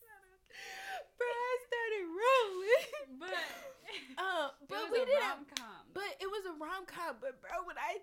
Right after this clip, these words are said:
Speaker 2: tell you we left that theater both in our
Speaker 1: Just
Speaker 2: feelings,
Speaker 1: stuck.
Speaker 2: bitch, we got in the house, wasn't even speaking, like, really. Like,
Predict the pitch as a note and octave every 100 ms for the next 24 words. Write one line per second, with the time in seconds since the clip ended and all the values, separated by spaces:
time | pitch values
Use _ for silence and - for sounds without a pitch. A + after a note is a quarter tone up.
0 | - D4 C#4+ C#4+ C#4 C#4+ C4 A3+ B3+ -
1 | G#3+ A3+ G#3+ A3 G#3 A3 A3 G#3+ F#3 -
2 | G3+ F#3+ G3+ G#3+ G#3 - G3+ G3 G3+ F3+
3 | - - _ A3+ C4+ D4+ D#4+ D#4+ D#4+ D4
4 | C4 E4 D4+ D#4 D4+ C#4 C4+ C#4 C4 C4
5 | A#3 B3+ C4+ C4 B3+ B3+ A#3 G#3 - -
6 | A#3+ A#3+ A3 G3+ G3+ G3+ G#3 A#3 A#3 A3
7 | F#3 A#3 C#4